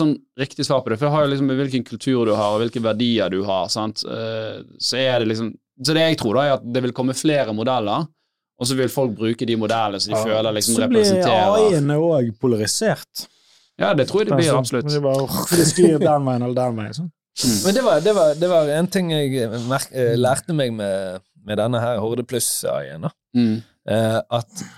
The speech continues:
Speaker 3: jeg synes mailene han skulle gjøre bedre. Han var så jævla høflig.
Speaker 1: Ja, det kan du, det kan du
Speaker 3: Ja,
Speaker 1: putte vekk.
Speaker 3: ja, og så justerte jeg ned høfligheten,
Speaker 1: <laughs> Ja.
Speaker 3: eh, mange, mange hakk.
Speaker 1: Ja.
Speaker 3: For det, det ble liksom for mye
Speaker 2: Ja.
Speaker 3: tull. Så
Speaker 1: Mm.
Speaker 3: det var en veldig gøy måte å navigere på.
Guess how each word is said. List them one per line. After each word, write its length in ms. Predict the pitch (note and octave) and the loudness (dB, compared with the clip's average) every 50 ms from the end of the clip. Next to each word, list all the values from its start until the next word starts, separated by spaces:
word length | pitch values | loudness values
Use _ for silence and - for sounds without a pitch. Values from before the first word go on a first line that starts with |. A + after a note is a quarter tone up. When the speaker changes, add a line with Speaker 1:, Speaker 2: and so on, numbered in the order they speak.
| - _ _ - | -20 _ _ -6
Speaker 3:
jeg 80 | D3 | -2
synes 220 | - G3+ F#3 - - | 0 0 0 0 2
mailene 720 | E3 D#3 D3 C#3 C#3+ E3 F#3 F#3 F3 C#3 B2+ A#2+ A2+ A2+ - - | 2 2 4 4 4 4 4 4 2 0 0 -4 -6 -8 -10 -10
han 280 | - A2 A2 A2 A2+ A2 | -10 -10 -8 -8 -8 -8
skulle 300 | - - - A#2 G#2+ A2 | -8 -6 -4 -4 -2 -2
gjøre 200 | A2 A2 A2+ A#2 | -2 -2 -2 0
bedre. 380 | B2+ D3 D3 C3 A2+ F#2 G2+ C3 E3 D#3 - _ _ _ _ _ _ _ | 2 2 2 2 2 0 -4 -4 -4 -6 -8 _ _ _ _ _ _ _
Han 60 | F#3 G#3+ | -4 -2
var 80 | A3 | -2
så 120 | G3+ A3 G3+ | 0 0 0
jævla 260 | F#3 F#3+ F#3+ F#3+ D#3 | 0 2 2 2 2
høflig. 460 | C#3+ D#3 E3 D#3+ - - A3 F#3 - - - _ _ _ _ _ - | 2 0 0 -2 -4 -2 -2 -2 -2 -4 -8 _ _ _ _ _ -4
Speaker 1:
Ja, 180 | A#2+ B2+ D3 - G3 - - - - - - | -2 -2 -2 -2 -4 -8 -12 -16 -18 -4 0
det 80 | - E3+ | 2 4
kan 80 | F#3 E3 | 4 4
du, 80 | D3+ C#3 C#3 | 4 4 4
det 120 | - E3+ | 2 4
kan 100 | - - - | 4 4 4
du 60 | - | 4
Speaker 3:
Ja, 120 | - A#3 A#3+ | 4 2 2
Speaker 1:
putte 100 | - - | 4 4
vekk. 80 | F3 G#3+ | 4 4
Speaker 3:
ja, 200 | A#3 A#3 G3+ - | 4 4 2 4
og 80 | G#3+ | 4
så 520 | - C4 A3+ A3+ G#3+ G3+ A#3+ G3+ - G#3+ G#3 | 4 4 4 4 4 4 2 2 2 4 4
justerte 460 | A#3 - - - A#3+ A3 - - A3 | 4 2 2 0 0 0 2 2 2
jeg 60 | G#3 G3+ | 2 2
ned 240 | A3 A#3+ A3+ G3+ E3 | 2 4 4 4 4
høfligheten, 760 | C#3+ D#3 E3 D#3 - G#3 F#3+ E3+ D3 B2+ B2 B2 - C#3 C3 C3+ C3+ | 4 2 0 0 0 0 2 4 2 2 0 -2 -6 -4 -2 -2 0
Speaker 1:
<laughs> 40 | |
Ja. 140 | C3+ C3+ C3+ C#3 C3+ C3 | 2 2 2 2 2 2
Speaker 3:
eh, 40 | C3+ C3 | 0 0
mange, 280 | C#3 C#3+ D3 E3+ F3 E3 | 0 0 2 2 2 2
mange 200 | D3 C#3+ D3 D#3 | 2 2 2 0
hakk. 360 | C3 B2+ A#2+ - - _ - - - - | 0 0 -2 -2 -4 _ -12 -12 -6 -4
Speaker 1:
Ja. 140 | A#2 B2+ D#3 E3+ | -2 -2 -2 -2
Speaker 3:
For 80 | - E3+ | 0 2
det, 160 | F#3+ F3+ F#3 | 2 2 2
det 80 | G3 E3+ | 0 2
ble 140 | F#3+ G3 F#3+ | 4 4 4
liksom 240 | F3+ F#3 E3+ E3 E3+ | 4 2 0 0 -2
for 360 | - - - - F#3 D3 B2+ B2 | -2 -2 0 0 0 0 -2 -2
mye 220 | C3 C3+ C3+ C3 B2 | -2 0 0 0 2
Speaker 2:
Ja. 80 | G#2+ | 2
Speaker 3:
tull. 220 | G2 - B2 B2+ C#3+ | 2 0 0 0 -2
Så 120 | D3+ F#3 A3 | 0 0 2
Speaker 1:
Mm. 220 | - A#3+ A#3+ G#3 F#3+ | 2 2 0 0 0
Speaker 3:
det 120 | G3 F#3+ | -2 -2
var 180 | F3+ E3 D3+ D3 | 0 2 0 0
en 80 | C#3+ C3+ | 0 0
veldig 220 | C3 C3+ D#3+ E3+ E3 | -2 0 0 0 0
gøy 360 | F3 F3+ F3 E3+ D#3+ D3+ C#3+ | 0 0 2 2 2 2 0
måte 260 | C3+ C#3+ C#3+ C3+ - E3+ | 0 -2 -4 -2 0 0
å 60 | D3+ | 0
navigere 400 | C#3+ C3 C3+ C3+ C#3 C3+ C3 B2 | 0 0 0 0 0 -2 -2 -4
på. 220 | - G#2 F#2+ G2+ | -8 -8 -12 -14